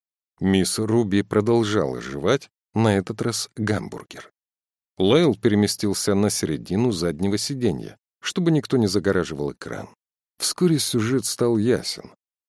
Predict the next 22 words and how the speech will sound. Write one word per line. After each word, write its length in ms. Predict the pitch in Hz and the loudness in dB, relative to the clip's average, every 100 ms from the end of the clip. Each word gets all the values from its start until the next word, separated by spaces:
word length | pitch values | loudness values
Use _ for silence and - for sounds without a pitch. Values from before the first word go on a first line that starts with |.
| _ _ - | _ _ -2
Речь 240 | 139 165 | 0 2
шла 320 | - 143 143 - - | 0 4 4 2 -2
о 80 | |
комми-вояжёре, 1080 | 110 - 123 110 104 104 101 107 147 147 110 - _ - | -4 2 4 6 4 4 4 2 2 0 0 -6 _ -2
торговавшем 680 | 113 104 104 104 - 110 | 0 2 4 2 0 -2
пылесосами. 800 | 104 127 - 95 - - 58 - _ _ _ | -2 -4 -2 -4 -4 -6 -12 -18 _ _ _
Любой 360 | 98 104 90 95 | 2 4 4 4
нормальный 500 | 98 92 92 87 82 | 4 2 2 0 -2
человек 480 | - 92 110 107 | -2 0 0 -2
вправе 460 | - - 104 90 92 | -8 -4 -2 2 0
ожидать, 360 | 85 98 123 - | 0 -2 -2 -2
что 240 | - 92 | -4 -4
комми-вояжёр 840 | - 104 92 85 90 104 110 147 - _ _ _ | -2 0 0 0 0 0 0 -2 -4 _ _ _
должен 460 | 127 160 127 131 131 | 0 2 4 2 4
иметь 240 | 135 - | 2 2
ухоженный 640 | - 113 - 117 107 117 135 | -2 -2 -2 0 2 2 2
вид 320 | 151 123 - _ _ _ | 0 -2 -4 _ _ _
и 80 | 104 | -2
хоть 260 | 110 - | -2 0
мало-мальски 680 | 104 123 120 95 107 - - | 2 4 4 2 0 -2 -4
привлекательную 800 | 107 127 92 - 98 104 120 131 | -2 0 0 -2 -2 0 0 0
внешность. 680 | 143 151 - - - - | 0 0 -2 -8 -12 -14